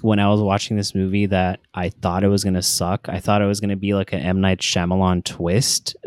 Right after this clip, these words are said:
kind of ripoff. But I did find the twist to be really fucking good, and it caught me off guard. Like you said, like, it was really emotional. Even though this is a thriller, and up to, up until this point, like,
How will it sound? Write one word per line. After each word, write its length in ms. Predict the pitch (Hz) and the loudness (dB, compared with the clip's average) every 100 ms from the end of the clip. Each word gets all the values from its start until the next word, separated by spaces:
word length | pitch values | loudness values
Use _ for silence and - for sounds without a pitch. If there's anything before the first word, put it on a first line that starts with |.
| - | -6
kind 160 | 104 | -2
of 80 | 90 | 0
ripoff. 580 | 87 98 117 127 151 - _ _ _ _ | 0 0 0 0 -2 -8 _ _ _ _
But 140 | - 104 | -4 0
I 60 | 107 | 0
did 260 | 98 120 | 0 -4
find 440 | - 131 135 139 123 | -2 -2 0 0 0
the 100 | 107 | -4
twist 460 | - 117 131 - | 0 0 2 2
to 80 | - | 2
be 200 | 113 104 | 2 2
really 420 | 90 90 101 127 | 2 2 4 2
fucking 540 | 117 - 101 117 101 82 | 0 -2 -2 0 -2 -2
good, 400 | 85 117 107 80 | 2 4 2 0
and 100 | 82 | -6
it 80 | |
caught 220 | - 101 95 | -4 -4 -2
me 100 | 95 | -2
off 220 | 95 - | -4 -6
guard. 360 | 90 95 85 | -4 -2 -2
Like 180 | 85 85 | -4 -4
you 100 | 98 | -2
said, 300 | - 117 113 | 0 0 2
like, 200 | 104 82 - _ - | 0 0 -4 _ -2
it 80 | |
was 220 | 101 120 92 | 0 0 0
really 240 | 95 113 | 0 2
emotional. 760 | 98 82 98 - 123 123 139 - _ - - _ - | 2 0 0 0 2 4 2 -2 _ -20 -20 _ -2
Even 260 | 117 127 | 2 4
though 220 | 123 127 120 | 6 6 4
this 280 | 110 107 | 2 0
is 120 | 117 113 | 0 0
a 120 | 98 | 0
thriller, 580 | - 104 98 110 110 107 | -2 0 2 4 4 2
and 120 | 92 | 0
up 120 | - | -2
to, 160 | - 110 - | -4 -2 -2
up 140 | 101 | -2
until 200 | 104 110 | -2 -2
this 180 | 104 - | -2 -2
point, 420 | - 101 95 69 | -2 0 0 -2
like, 360 | 90 87 - | -4 -6 -10